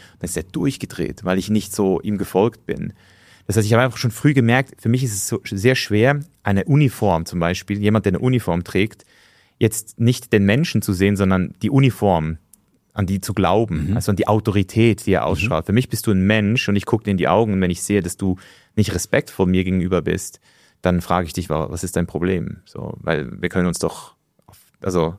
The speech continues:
Speaker 1: ich finde nicht, dass es so dieses Gefälle geben sollte in unserer Gesellschaft.
Speaker 2: Mhm.
Speaker 1: Ich finde, wir sind alle, wir sind alle in der Lage, uns in die Augen zu schauen und zu wissen, so, hey, ist doch alles gut.
Speaker 2: Äh, wie alt warst du zu dem Zeitpunkt, wo du für dich entschieden hast, auszuwandern aus der Schweiz?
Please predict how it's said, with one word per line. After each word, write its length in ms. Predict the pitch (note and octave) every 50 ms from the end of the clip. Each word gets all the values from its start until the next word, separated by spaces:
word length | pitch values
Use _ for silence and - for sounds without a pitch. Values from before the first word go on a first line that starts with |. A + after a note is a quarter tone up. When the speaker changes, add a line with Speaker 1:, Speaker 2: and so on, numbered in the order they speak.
| _ _ _
Speaker 1:
ich 100 | - -
finde 160 | - F#2 F#2
nicht, 160 | F#2+ F#2 -
dass 100 | F#2 E2+
es 140 | F2+ - -
so 100 | - F2+
dieses 300 | D#2 - E2+ - F2 -
Gefälle 400 | - F2 - - G2 F#2+ F#2 F2+
geben 260 | F2+ F#2 F2+ F2 F2
sollte 320 | E2 F2+ D#2+ E2+ F2+ - F#2
in 80 | F#2+
unserer 440 | F#2 F#2+ F#2+ G2 F2+ F2 E2 F#2 - _ _ _ _ _ _
Gesellschaft. 720 | - F#2+ F2+ F#2+ E2 F#2 F#2+ - - - - - - - _
Speaker 2:
Mhm. 260 | - F#2 C#2 F#2 A2
Speaker 1:
Ich 60 | - _
finde, 140 | E2+ F2
wir 60 | E2 E2+
sind 120 | F#2 E2+
alle, 380 | B1+ F#2+ F#2 F#2+ F#2 F2+ F2 F2+ - _ _ _ _ _ _ _ _ _ _ _ _ _ _ _ _ _ _ _ _ _
wir 60 | F#2+
sind 80 | F2+
alle 160 | E2+ F2 F#2 F#2+
in 60 | F2
der 100 | F2+ F2
Lage, 320 | F2 E2+ F2 F#2 F2+ F2
uns 140 | F#2+ F#2+ F2
in 80 | F2 F2
die 80 | E2
Augen 160 | C#2 F2 G2
zu 120 | G2+ - G2+
schauen 340 | - - E2+ D#2 D#2+ D#2+ D#2+
und 100 | D#2+ -
zu 120 | - E2
wissen, 340 | E2 F2+ E2+ - - D#2+ D#2
so, 120 | - -
hey, 400 | D#2+ E2+ - F2 E2 - - - - - - - - G2+ _ _ _ _ _ _ _ _ _
ist 120 | _ - -
doch 100 | - -
alles 200 | C#2 D#2+ - -
gut. 440 | - G2+ F#2 F2+ - - - - _ _ _ _ _ _ -
Speaker 2:
Äh, 120 | F2 F2
wie 140 | D#2+ F#2+ G#2+
alt 120 | G#2 F#2+ E2+
warst 240 | G2+ A2 B2+ -
du 40 | B2+
zu 120 | A#2+ - A#2
dem 120 | C3 B2+
Zeitpunkt, 460 | - - C3 C3 - - D#3+ D3 B2
wo 80 | A2+ A2
du 380 | G#2+ G#2+ G#2 G#2 G2+ G#2 -
für 100 | A#2 -
dich 160 | G2+ G#2+ - -
entschieden 340 | G2+ - - A2+ A#2+ A#2+
hast, 140 | A2 G2 -
auszuwandern 540 | - - - - - - A#2 C3 C3 C3 C3+
aus 100 | C3 -
der 80 | - B2
Schweiz? 400 | - - D3 C3 - - -